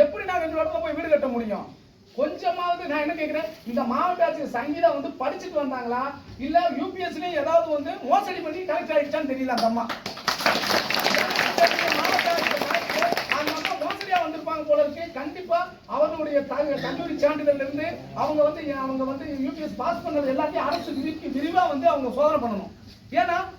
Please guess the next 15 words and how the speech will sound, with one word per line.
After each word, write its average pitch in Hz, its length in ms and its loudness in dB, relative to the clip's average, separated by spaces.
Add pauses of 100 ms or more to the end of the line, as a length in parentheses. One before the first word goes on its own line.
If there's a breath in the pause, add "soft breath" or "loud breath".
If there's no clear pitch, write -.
(140)
ஒரு 294 180 4
இப்படி 370 300 -6
வந்து 339 180 0 (140)
ஒரு 294 120 4 (360)
இந்திய 349 340 4
ஆளும் 339 220 0
பள்ளியில 294 340 2
படிச்சுட்டு 302 340 -6
வந்தவங்க 294 300 0
இப்படி 311 220 -8
ஒரு 277 100 -2
முடிவுலாம் 320 300 0
எடுக்க 330 200 0
மாட்டாங்க. 208 320 0 (440)
ஒரு 302 140 10